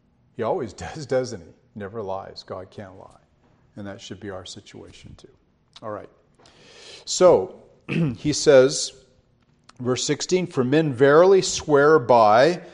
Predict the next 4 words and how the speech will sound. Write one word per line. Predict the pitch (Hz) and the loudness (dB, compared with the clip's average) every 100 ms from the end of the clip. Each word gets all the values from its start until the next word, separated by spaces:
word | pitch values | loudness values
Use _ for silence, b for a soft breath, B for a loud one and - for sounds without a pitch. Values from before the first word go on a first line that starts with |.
| B B | B B
something | - 95 95 135 135 | -12 -12 -8 -6 -2
greater | 131 143 160 | 2 4 2
than | 151 175 | 0 -2
themselves, | 185 170 - 101 82 85 117 127 - | -2 -6 -4 -4 -4 -8 -10 -12 -14